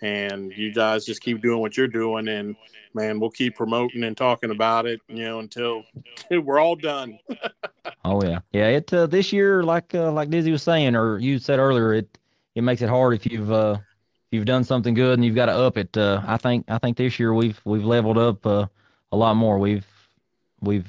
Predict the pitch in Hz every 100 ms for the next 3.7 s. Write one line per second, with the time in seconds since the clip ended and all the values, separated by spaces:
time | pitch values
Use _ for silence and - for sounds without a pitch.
0 | - 107 98 120 113 120 123 123 127 160
1 | 143 - - _ 123 143 147 143 135 143
2 | 143 143 123 120 117 123 117 127 123 127
3 | 117 123 113 117 110 107